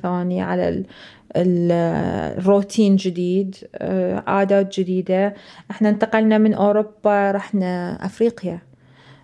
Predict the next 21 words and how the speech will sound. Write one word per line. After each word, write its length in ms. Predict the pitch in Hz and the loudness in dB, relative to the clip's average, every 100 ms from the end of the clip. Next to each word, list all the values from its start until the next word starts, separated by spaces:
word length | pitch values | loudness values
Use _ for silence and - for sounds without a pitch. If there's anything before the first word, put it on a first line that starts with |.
| _ | _
آه، 320 | 165 175 170 | -6 -4 -4
من 260 | 175 185 196 | -2 0 2
أفريقيا 580 | 202 202 202 208 202 190 | 0 0 -2 0 0 0
بعدين 340 | 185 190 190 | 0 0 2
وراها 400 | 190 190 196 196 | 2 2 0 0
رحنا، 720 | 190 - 190 180 175 175 175 185 190 | -2 -2 -2 0 -2 -6 -6 -6 -8
آه، 320 | - 175 175 | -6 -6 -6
رجعنا 360 | 180 185 190 190 | -6 -2 0 2
مرة 160 | 190 202 | 4 2
ثانية 400 | 226 240 233 185 | 2 4 4 4
لل-، 340 | 180 175 185 185 | 0 -4 -8 -6
للعراق. 580 | 185 185 196 202 - - - - - _ | -2 0 0 -2 -4 -20 -20 -20 -20 _
ورجعتنا 540 | 190 202 190 226 247 | 0 0 0 0 2
للعراق 440 | 226 208 226 233 226 | 4 4 2 0 0
اللي 580 | 208 208 208 202 196 190 - _ - - - _ _ _ - | 0 2 2 4 4 0 -6 _ -20 -20 -20 _ _ _ -2
كانت 300 | 285 320 294 | 0 2 0
هواية، 1120 | 233 220 220 220 262 277 254 226 208 180 - _ _ _ _ _ | -2 2 2 4 4 4 4 4 2 0 -4 _ _ _ _ _
كنت 260 | - - 226 | -16 -6 -2
هواية 220 | 254 254 | 0 0
متفائلة 380 | 240 220 202 196 | 0 0 0 0
بيها، 360 | 196 196 180 | 0 0 -2